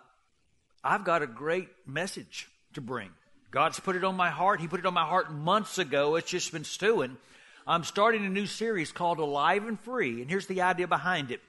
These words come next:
That a lot of people have resurrection life, but they're still in bondage. That Jesus Christ didn't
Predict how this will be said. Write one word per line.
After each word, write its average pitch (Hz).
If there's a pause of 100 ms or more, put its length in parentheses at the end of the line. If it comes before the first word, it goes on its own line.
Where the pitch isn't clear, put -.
(460)
That 196
a 185
lot 196
of -
people 202
have 165
resurrection 170
life, 214
but 190
they're 196
still 220
in 196
bondage. 208 (920)
That 175
Jesus 240
Christ 202
didn't 185